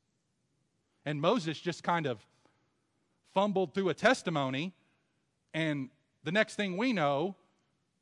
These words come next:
Jethro's worshiping God, blessing God, rejoicing in God, renouncing other gods, and sitting down at a table to have a feast. Praise God, what a salvation that we've seen.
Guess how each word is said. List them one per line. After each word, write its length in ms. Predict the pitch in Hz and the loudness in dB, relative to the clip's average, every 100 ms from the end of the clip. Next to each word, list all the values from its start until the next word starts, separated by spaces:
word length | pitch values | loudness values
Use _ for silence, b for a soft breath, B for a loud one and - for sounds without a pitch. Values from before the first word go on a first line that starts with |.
| _ _ - | _ _ -6
Jethro's 480 | 123 226 196 180 123 | 0 0 2 0 0
worshiping 580 | 127 220 220 - 220 190 | 2 2 2 -4 -4 4
God, 340 | 190 220 185 | 6 6 4
blessing 440 | 147 226 - 220 | 4 4 4 -4
God, 340 | 190 202 220 170 | 4 6 6 4
rejoicing 540 | 156 143 233 - 214 | -2 0 0 0 -2
in 100 | 202 | -2
God, 340 | 170 190 208 175 | 4 6 6 4
renouncing 560 | 175 180 220 208 202 | 0 2 2 0 0
other 200 | 220 208 | 2 2
gods, 360 | 165 185 214 151 | 4 6 6 2
and 120 | 143 | -6
sitting 280 | - 233 214 | -2 0 2
down 200 | 208 220 | 4 4
at 80 | 185 | 2
a 60 | |
table 340 | - 214 196 196 | 0 0 2 0
to 80 | |
have 160 | 185 202 | 2 0
a 40 | |
feast. 640 | 151 - 269 170 - - - _ _ _ _ _ _ _ _ _ - | -2 -2 0 0 -4 -14 -20 _ _ _ _ _ _ _ _ _ -2
Praise 300 | 240 285 165 | 2 2 2
God, 480 | 180 254 320 196 | 6 10 10 8
what 160 | 139 311 | 6 0
a 60 | 277 | 0
salvation 800 | - 220 190 202 339 - 190 | 2 4 4 6 4 2 -6
that 120 | 151 151 | -6 -6
we've 160 | 139 | -8
seen. 440 | - 156 120 92 | -8 -8 -8 -10